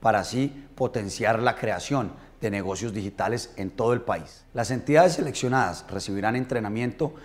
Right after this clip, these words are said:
y serán asesoradas en el acompañamiento a emprendimientos digitales reales. En apps punto co esperamos compartir nuestra metodología con más de ciento veinticinco entidades en treinta y ocho ciudades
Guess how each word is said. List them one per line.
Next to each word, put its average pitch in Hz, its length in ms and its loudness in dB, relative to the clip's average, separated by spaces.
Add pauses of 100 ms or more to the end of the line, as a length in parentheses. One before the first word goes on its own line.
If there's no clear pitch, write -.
(160)
y 117 80 -4
serán 135 280 4
asesoradas 127 720 4 (200)
en 110 120 -4
el 110 80 0
acompañamiento 107 960 -4
a 113 80 2
emprendimientos 101 680 -4
digitales 101 540 -4
reales. 92 640 -4 (260)
En 117 120 0
apps 143 200 6
punto - 360 -4
co 139 320 4
esperamos 104 500 -4
compartir 110 520 -2
nuestra 123 300 -2
metodología 95 680 -4 (260)
con 107 180 -6
más 123 160 0
de 143 80 2
ciento 151 380 0
veinticinco 113 520 -4
entidades 120 460 0
en 131 100 -2
treinta 98 300 -6
y 98 80 -2
ocho 101 200 -8
ciudades 113 480 -2